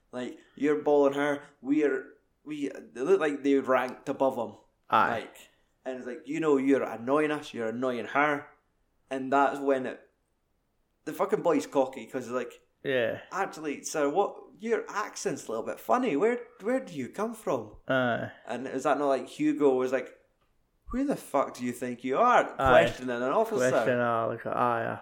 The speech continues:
Speaker 2: I, I felt
Speaker 1: Ah.
Speaker 2: an officer.
Speaker 1: Exactly. And that's when fucking Colonel Hellstrom
Speaker 2: Yeah.
Speaker 1: just kinda walked his big black jacket
Speaker 2: And
Speaker 1: and
Speaker 2: he's in
Speaker 1: his
Speaker 2: the corner. He's in the corner of the bar. Like, and he's
Speaker 1: Aye.
Speaker 2: at his own table, like,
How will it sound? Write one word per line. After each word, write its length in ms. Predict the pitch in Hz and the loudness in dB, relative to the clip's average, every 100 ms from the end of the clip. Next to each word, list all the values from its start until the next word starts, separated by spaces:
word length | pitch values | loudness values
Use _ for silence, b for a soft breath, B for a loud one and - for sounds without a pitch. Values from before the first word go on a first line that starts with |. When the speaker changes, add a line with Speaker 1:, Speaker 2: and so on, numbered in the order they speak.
| - | -8
Speaker 2:
I, 60 | |
I 40 | 117 | -4
felt 220 | - 127 | 0 2
Speaker 1:
Ah. 100 | 120 | 2
Speaker 2:
an 40 | 120 | 0
officer. 440 | 123 - - 113 - _ 127 | -2 -4 -8 -8 -8 _ -12
Speaker 1:
Exactly. 540 | 131 143 147 139 117 - b b | -4 -2 0 -2 -4 -8 b b
And 180 | 143 139 | -6 0
that's 260 | 147 151 143 | 2 2 0
when 420 | 147 143 131 123 - _ _ _ _ _ 131 | 2 2 0 -8 -16 _ _ _ _ _ -10
fucking 500 | 139 - 131 120 120 | -8 -6 -6 -8 -10
Colonel 600 | - 147 139 127 120 - - | 2 4 4 0 -2 -4 -2
Hellstrom 800 | 156 156 - - 139 127 117 - _ _ _ - | 0 -2 -4 -2 0 0 -2 -14 _ _ _ -4
Speaker 2:
Yeah. 420 | 120 113 107 - | 0 2 2 -2
Speaker 1:
just 380 | 139 147 - - | -2 -4 -6 -6
kinda 260 | 160 139 127 | 0 2 2
walked 400 | 127 131 - 123 | 8 8 8 2
his 80 | 120 | 2
big 220 | 131 113 | 2 2
black 360 | 127 131 - 131 | 4 4 4 2
jacket 320 | 135 131 131 | 6 8 8
Speaker 2:
And 120 | 147 | 6
Speaker 1:
and 80 | 143 | 8
Speaker 2:
he's 120 | 170 | 8
in 40 | 175 | 6
Speaker 1:
his 80 | 170 | 4
Speaker 2:
the 60 | |
corner. 480 | 151 170 190 135 107 - | 4 2 2 2 -2 -4
He's 140 | 143 | -2
in 80 | 156 | 0
the 100 | 147 | -2
corner 340 | - 147 147 | 0 2 2
of 60 | 127 | 0
the 200 | 117 117 | 2 2
bar. 420 | 117 135 123 104 - | 4 4 4 0 -6
Like, 120 | - | 0
and 100 | 147 | 4
he's 80 | 135 | 4
Speaker 1:
Aye. 100 | 123 | 4
Speaker 2:
at 60 | |
his 120 | 131 127 | 2 0
own 140 | 123 | 0
table, 360 | 143 143 127 113 | 2 4 2 -2
like, 220 | 107 101 | -4 -6